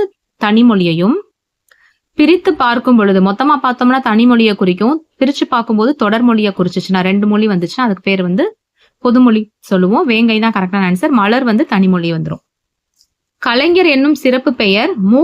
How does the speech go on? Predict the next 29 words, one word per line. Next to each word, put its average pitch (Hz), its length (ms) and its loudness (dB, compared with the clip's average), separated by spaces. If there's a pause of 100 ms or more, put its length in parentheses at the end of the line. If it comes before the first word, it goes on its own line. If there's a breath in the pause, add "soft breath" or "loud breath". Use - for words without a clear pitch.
கருணாநிதிக்கு 240 760 0
வழங்கப்பட்ட 226 540 -2
விழான்னு 202 380 0
கேட்டிருக்காங்க. 185 440 -2
இது 226 180 0
வந்து 240 200 2
நூத்தி 262 300 2
நாப்பத்தி 214 380 -2
ஏழு 196 200 0
பேஜ் 190 280 0
நம்பர் 196 340 0
புக் 190 200 -4
பேக். 214 240 -4
இது 160 200 -2 (460)
புக் 196 160 -6
பேக்ல 262 280 -2
இப்படி 226 200 0
ரிவர்ஸ்ல 254 420 -2
கேட்டிருப்பாங்க. 185 540 -4 (440 soft breath)
தூக்குமேடை 311 520 2
நாடக 240 340 0
பாராட்டு 220 380 -2
விழாவில் 214 400 0
கலைஞ-, 240 340 -2
என்ன 226 240 2
பட்டம் 233 360 0
கொடுத்தாங்க 208 420 -2
அப்படின்னு 196 300 0
கேட்பாங்க. 180 380 -2